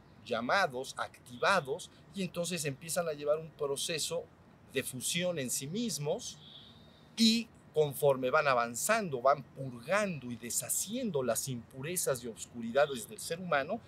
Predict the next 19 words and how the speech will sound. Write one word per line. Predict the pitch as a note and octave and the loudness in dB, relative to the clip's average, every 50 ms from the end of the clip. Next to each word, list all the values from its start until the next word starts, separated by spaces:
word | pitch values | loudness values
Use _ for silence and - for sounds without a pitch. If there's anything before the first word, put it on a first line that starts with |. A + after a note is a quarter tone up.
| - - - | -20 -18 -12
y | - B2 | -4 2
va | A#2+ D#3 D#3 | 4 4 6
transmutando | - E3 D#3 D3 D3 C#3 C3+ D3 D3 C#3 C3+ A#2+ - - A3+ C4 C4 A3+ F3 C#3+ B2 A#2+ F#3 - - - - - - - - - | 6 4 2 2 0 -2 -4 -4 -4 -6 -6 -4 2 2 4 4 4 2 0 -2 -4 -4 -6 -6 -8 -16 -20 -20 -20 -20 -4 2
todas | D3 E3 F3 F#3+ E3+ - | 4 4 4 4 2 0
esas | F3 E3 - E3+ D#3 - | 0 -2 -2 -2 -2 -4
energías | C#3 B2 B2+ B2 A#2+ - - D3 C#3 B2+ - - | -6 -6 -8 -10 -10 -10 -4 0 0 0 0 -2
obscuras | B2 A2+ - - - - A#3 A3+ F3+ C#3+ D#3 F#3+ - - - - - - - - | -6 -8 -10 -10 -8 -4 -2 2 2 2 2 0 -2 -10 -12 -18 -20 -20 -16 -10
en | - C#3 C3+ | -8 -6 -6
clara | B2+ - - C#3+ D3+ C#3+ C#3 C3 | -6 -6 -2 2 2 4 4 2
y | B2+ | 0
perfecta | B2 - A#2 G#2+ G#2+ - - A#2+ A2+ - - - - G#2 | -2 -6 -8 -8 -8 -8 -6 -6 -6 -6 -8 -6 -6 -4
luz. | G#2+ G#2 G#2 G#2+ G#2+ - - - - - - - - - - - - - - - - - - - | -4 -6 -10 -14 -16 -14 -14 -12 -12 -12 -14 -14 -18 -20 -20 -20 -20 -20 -20 -20 -20 -20 -16 -10
Y | - | -10
su | - - B2 A2+ | -8 -8 -10 -8
cuerpo | - B2+ C3 B2 - - A2+ | -4 -4 -4 -4 -4 -6 -8
de | G#2+ G#2+ | -8 -8
luz | B2+ E3+ F3 - | -12 -10 -10 -10
entonces | B2 G#2 - - - A#2+ A#2 A2 G2+ - A2+ G#2 - - F#2 | -10 -10 -12 -8 -6 -6 -6 -6 -8 -10 -12 -12 -12 -10 -8
resplandecerá. | A2 G#2+ - - - - A2+ G#2+ F#2+ F#2 F#2 F2+ F#2 F#2 G#2 G2+ - - - G2 F#2+ F#2 E2+ - - | -6 -6 -8 -8 -12 -12 -10 -10 -10 -10 -12 -14 -10 -8 -8 -8 -8 -8 -10 -10 -10 -12 -12 -14 -16